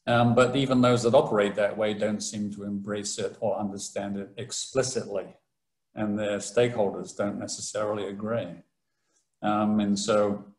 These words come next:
my advice then is, if you choose to do this, which of course is up to you, make sure that you <laughs> do it deliberately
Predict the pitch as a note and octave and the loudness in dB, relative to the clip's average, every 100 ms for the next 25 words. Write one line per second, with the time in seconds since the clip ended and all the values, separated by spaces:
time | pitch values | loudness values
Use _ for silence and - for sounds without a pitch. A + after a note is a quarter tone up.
0 | _ _ _ _ _ - G2+ F#2 G2+ F#2 | _ _ _ _ _ -10 -8 -8 -6 -2
1 | G#2+ G#2 - - G2+ F#2+ F#2+ - - _ | 0 0 -4 -6 -6 -6 -10 -12 -16 _
2 | C3+ - - A#2 G#2 - A2+ G#2+ - - | -2 -2 0 0 0 2 2 2 -2 -2
3 | B2 A2+ A2 - G2 G2+ - G#2 - F#2 | 0 0 -2 -8 -10 -14 -8 -8 -8 -8
4 | - - G2 A2+ G2 G2+ A2+ - A2+ G#2 | -10 -8 -6 -4 -2 -2 -4 -4 -4 -2
5 | G#2+ - C3 B2+ C3 - A#2+ G#2+ A#2 A2+ | -4 -2 -2 2 2 2 0 -2 0 -2
6 | F#2 F2+ | -4 -10